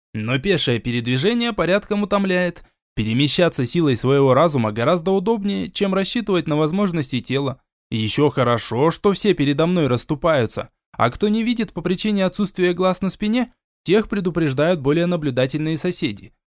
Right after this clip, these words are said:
Однако как хорошо выдрессировали людей лесные жители. Порывшись в памяти, я обнаружил и причину. Ушастым оказалось достаточно довести до сведения властей непереносимость чужим прикосновениям без разрешения,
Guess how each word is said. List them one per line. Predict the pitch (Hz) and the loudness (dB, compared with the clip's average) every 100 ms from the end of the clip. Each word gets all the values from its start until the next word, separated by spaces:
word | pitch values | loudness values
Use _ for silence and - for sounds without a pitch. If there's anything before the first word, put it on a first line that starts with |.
| - | -4
Однако | 107 104 104 107 | -4 -2 -4 -4
как | 107 151 | -4 -4
хорошо | - 202 240 254 180 | 0 0 0 2 4
выдрессировали | 170 139 123 - 123 131 139 | 4 2 -2 0 0 0 2
людей | 156 180 170 | 0 0 0
лесные | 120 127 180 165 | 0 -2 -2 -2
жители. | 190 214 107 110 - _ _ - | -2 -4 -6 -10 -16 _ _ -4
Порывшись | 113 139 240 - 143 - | -2 0 0 -2 -6 -6
в | - | -8
памяти, | 110 151 202 220 - _ | -4 -4 -4 -6 -8 _
я | 117 104 147 | -6 0 2
обнаружил | 208 196 240 214 185 | 4 2 2 4 2
и | |
причину. | 131 120 - 185 170 - _ _ | 2 -2 0 0 0 -6 _ _
Ушастым | 117 110 - 127 175 214 202 | -2 -2 0 2 2 2 0
оказалось | 190 160 151 170 135 | 0 0 4 2 2
достаточно | 143 131 180 156 143 131 | -2 0 0 0 -4 0
довести | 139 151 - 180 | 0 -2 -4 -4
до | 135 | -2
сведения | - 151 131 135 131 | 0 0 2 0 0
властей | 135 143 220 | 0 -2 -2
непереносимость | 202 165 180 175 185 190 240 214 180 | -2 0 -2 -2 -2 -2 0 0 -2
чужим | - 175 202 | -4 -2 0
прикосновениям | 165 156 165 180 196 220 196 175 | -2 -4 -2 0 0 0 0 0
без | 180 175 | 0 0
разрешения, | 175 175 175 - 240 226 208 | -2 -2 -4 -2 -4 -4 -6